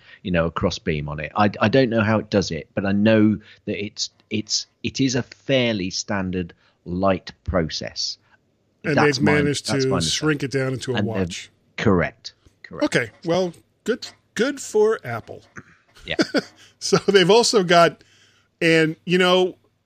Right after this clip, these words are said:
Speaker 2: I, I
Speaker 1: Uh,
Speaker 2: don't
Speaker 1: can
Speaker 2: like
Speaker 1: I
Speaker 2: to
Speaker 1: just,
Speaker 2: think
Speaker 1: can
Speaker 2: of
Speaker 1: I just stop
Speaker 2: yeah.
Speaker 1: you there?
Speaker 2: Yeah.
Speaker 1: I'm sure I'll get corrected <laughs> if I'm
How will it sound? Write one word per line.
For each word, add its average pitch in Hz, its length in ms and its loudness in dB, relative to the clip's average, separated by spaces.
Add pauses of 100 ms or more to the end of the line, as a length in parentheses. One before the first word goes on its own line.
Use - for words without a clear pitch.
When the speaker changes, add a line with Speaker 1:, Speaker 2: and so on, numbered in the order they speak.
(580)
Speaker 2:
I, 226 220 0 (400)
I 185 160 -2 (180)
Speaker 1:
Uh, 143 60 -4
Speaker 2:
don't 269 240 2
Speaker 1:
can 156 140 6
Speaker 2:
like 165 60 8
Speaker 1:
I 165 40 4
Speaker 2:
to 156 120 -2
Speaker 1:
just, - 120 0
Speaker 2:
think 226 140 0
Speaker 1:
can 160 100 2
Speaker 2:
of 156 60 4
Speaker 1:
I - 20 2
just 151 160 -4
stop 147 120 0
Speaker 2:
yeah. 135 80 2
Speaker 1:
you 101 40 0
there? 90 180 -2 (420)
Speaker 2:
Yeah. 135 180 -2
Speaker 1:
I'm 156 100 0
sure 208 260 2
I'll 208 220 4
get 180 200 -2
corrected 139 560 -2
<laughs> - 0 -
if - 140 -4
I'm 220 100 4